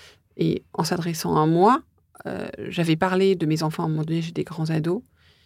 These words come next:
Il m'a dit, « Votre génération nous a tout bousillé. » Je l'ai pas du tout mal pris, hein, je comprenais son point. Et il me dit, « Vous êtes optimiste uniquement parce que vous avez des enfants, que vous n'avez pas le choix. » Et donc, on, on a, on a essayé, voilà, d'échanger publiquement ensemble pour essayer de l'aider à,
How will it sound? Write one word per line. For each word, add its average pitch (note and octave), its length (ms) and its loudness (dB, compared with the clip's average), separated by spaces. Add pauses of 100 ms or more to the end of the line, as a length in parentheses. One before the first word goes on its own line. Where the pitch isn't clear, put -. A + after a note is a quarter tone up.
(380)
Il F3+ 120 2
m'a E3 140 2
dit, « F#3+ 320 -4
Votre F#3+ 340 4
génération F#3 640 0
nous F#3+ 160 0
a E3+ 80 -4
tout D#3+ 140 -4
bousillé. » D#3+ 580 -2 (600)
Je D#3 120 2
l'ai E3 100 2
pas G3 120 4
du F3 140 -4
tout G3 160 -2
mal D#3+ 160 2
pris, F#3+ 240 2
hein, D#3+ 140 2
je E3 100 0
comprenais E3 440 -2
son D#3+ 160 -2
point. G3 260 -2 (380)
Et F3+ 100 4
il F3 60 4
me F#3 60 4
dit, « G3+ 140 0
Vous G3+ 180 -2
êtes F#3 160 0
optimiste F#3+ 460 -2
uniquement F#3+ 300 0
parce G3 180 -4
que - 120 -16
vous F3 60 -6
avez E3+ 140 -2
des E3 180 -2
enfants, E3 300 -4
que G#3 60 -14
vous F#3+ 60 -6
n'avez E3 140 -4
pas E3 140 -8
le E3+ 60 -8
choix. » - 260 -12 (1040)
Et F#3 140 4
donc, B3 380 4 (1080)
on, E3 300 2
on D#3 160 0
a, D3 280 0
on - 140 -6
a D3 60 -2
essayé, E3 420 -2
voilà, D#3+ 240 -2
d'échanger E3 580 0
publiquement E3 640 -4
ensemble A#3 340 2
pour E3+ 380 -10
essayer E3 440 -6
de D#3+ 100 -2
l'aider D#3+ 300 0
à, - 320 -8